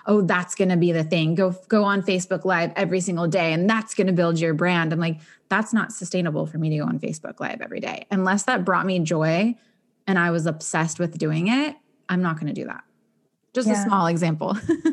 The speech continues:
Speaker 2: No, I love that. I love that. So, I mean, how you, so it seems like you've had to deal with, like, the guilt of not doing what everyone else is doing. I asked this question because literally I was thinking about this this morning. Like, do I wanna, I haven't posted in six days. Do I wanna post? I don't really feel like doing it. Is this, you know, and it's like,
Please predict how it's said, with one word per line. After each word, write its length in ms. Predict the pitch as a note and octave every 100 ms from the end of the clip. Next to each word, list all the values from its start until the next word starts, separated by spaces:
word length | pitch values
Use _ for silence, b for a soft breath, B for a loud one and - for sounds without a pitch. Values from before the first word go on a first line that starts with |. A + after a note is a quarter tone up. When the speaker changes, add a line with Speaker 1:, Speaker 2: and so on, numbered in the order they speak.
| B3 -
Speaker 2:
No, 180 | C#4+ E4+
I 100 | C#4+
love 200 | C#4 D#4+
that. 200 | A3+ -
I 60 | G#3+
love 180 | A3 A#3+
that. 240 | - -
So, 80 | -
I 140 | A3
mean, 180 | A3+ G#3+
how 140 | G3+ G#3
you, 160 | G#3+
so 180 | G#3 A3+
it 160 | G#3 -
seems 220 | C4+ B3
like 140 | A#3
you've 100 | A3
had 240 | - G3+ G3+
to 60 |
deal 220 | G3 F#3 F3+
with, 120 | F3
like, 200 | F3 F3+
the 60 |
guilt 360 | F#3+ F#3 F3+ F3+
of 100 | F3+
not 320 | F#3 F3 -
doing 300 | G3 F3+ F3
what 100 | F#3
everyone 300 | F3+ F3+ F3+
else 180 | F3+ -
is 100 | G3
doing. 120 | -
I 80 | A3+
asked 240 | A3 E4
this 160 | C#4 A#3+
question 300 | B3+ B3+ A3+
because 240 | G3+ G#3
literally 360 | G#3+ A3+ B3+ A#3+
I 100 | F#3+
was 100 | G3+
thinking 300 | G#3+ G#3+ G#3
about 180 | G3 F3+
this 160 | F#3 -
this 220 | F3+ G3
morning. 280 | F#3+ E3 B3
Like, 300 | - - B B B B -
do 300 | F#3 A#3+ C4+
I 100 | C4
wanna, 260 | A#3 A3 G#3+
I 100 | -
haven't 240 | G#3 A3+ A3
posted 400 | A3 A3 G#3+ G3+
in 100 | G3+
six 320 | - G#3 -
days. 300 | G#3 F#3 F#3+
Do 160 | G#3 A3+
I 80 |
wanna 220 | A3+ G#3+ G3+
post? 360 | G3+ F#3+ -
I 60 | F#3
don't 300 | F#3+ A3 G#3+
really 220 | A3 G#3
feel 180 | G#3 G3+
like 160 | F#3+
doing 200 | F#3+ F#3
it. 120 | F3+ -
Is 160 | A3+
this, 240 | A#3 A3 -
you 80 | G#3+
know, 160 | G3+
and 100 | G3
it's 200 | G#3 G#3+
like, 240 | G#3+ G#3